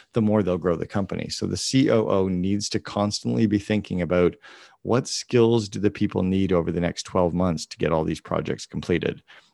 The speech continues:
What skills are we going to need to develop as the company grows, as you go from thirty people to a hundred or from a hundred to three hundred? You know, what new skills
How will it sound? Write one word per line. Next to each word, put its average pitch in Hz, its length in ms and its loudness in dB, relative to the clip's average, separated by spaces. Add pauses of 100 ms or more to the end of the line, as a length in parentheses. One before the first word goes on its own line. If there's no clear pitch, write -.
(100)
What 101 160 0
skills 117 480 2
are 98 120 2
we 95 100 0
going 90 220 0
to 92 80 2
need 92 220 0
to - 80 -8
develop 90 420 0
as 82 120 -4
the 80 60 -2
company 85 380 -2
grows, - 540 0
as 78 120 -6
you 82 80 -6
go 82 180 -2
from - 220 -8
thirty 87 300 0
people 82 380 -4
to - 120 -6
a - 80 0
hundred 87 460 0
or - 40 -2
from - 160 -8
a - 60 -4
hundred 90 360 -2
to 76 80 -8
three 95 240 -2
hundred? 85 380 0 (360)
You 95 60 -2
know, 98 80 0
what 117 260 0
new 101 240 2
skills 90 760 0